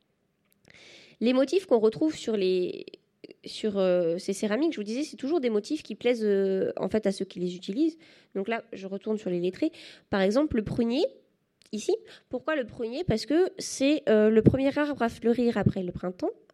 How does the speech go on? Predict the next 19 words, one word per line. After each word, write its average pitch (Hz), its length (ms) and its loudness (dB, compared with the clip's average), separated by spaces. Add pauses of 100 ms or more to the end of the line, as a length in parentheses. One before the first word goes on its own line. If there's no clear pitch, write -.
enfin, 180 420 -4
à 185 120 -6
l'arrivée 202 260 -4
du 196 100 -4
printemps, 185 360 4 (640)
et 214 80 4
que 220 140 2
donc 254 220 2
c'est - 200 -6
un 196 100 0
symbole 202 360 -2
de 202 80 -2
renouveau. 190 480 -4 (1900)
Euh, 190 220 4
on 220 80 4
va 262 160 4
retrouver 240 400 2
aussi, 254 640 2
euh, 180 640 0